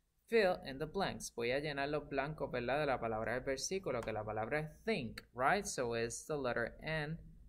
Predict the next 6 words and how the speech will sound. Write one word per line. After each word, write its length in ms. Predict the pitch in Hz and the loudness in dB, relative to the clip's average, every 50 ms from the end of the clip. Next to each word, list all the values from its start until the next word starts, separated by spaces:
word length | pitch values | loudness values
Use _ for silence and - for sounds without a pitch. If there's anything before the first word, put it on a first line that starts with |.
| - _ _ | -20 _ _
and 200 | - 165 180 170 | -4 -4 -2 -2
the 80 | 185 175 | -2 -2
letter 400 | 165 147 139 135 131 127 127 - - - | 0 0 2 2 0 -2 -2 -8 -10 -6
K. 400 | 151 143 135 120 110 110 113 - - - - - - _ _ _ _ _ _ _ _ _ - - - | -4 -2 -2 -2 -4 -6 -8 -12 -16 -20 -20 -20 -20 _ _ _ _ _ _ _ _ _ -20 -20 -12
Okay? 320 | - 151 151 165 175 - - - - - - _ _ _ _ - - - | -8 -6 -6 -6 -6 -10 -14 -20 -20 -20 -20 _ _ _ _ -20 -4 2
Think. 480 | - 226 170 120 104 - - - - | 2 4 4 2 -2 -6 -10 -12 -16